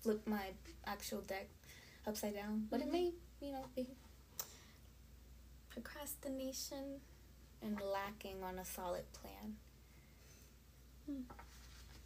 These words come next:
Speaker 1: The devil,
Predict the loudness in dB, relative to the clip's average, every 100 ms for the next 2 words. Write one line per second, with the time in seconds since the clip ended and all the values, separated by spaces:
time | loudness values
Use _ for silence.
0 | -12 -12 -8 -8 -8 -14 -14 -16 -16 -18
1 | -18 -16 -12 -12 -12 -14 -12 -12 -12 -12
2 | -12 -12 2 6 8 8 8 8 8 6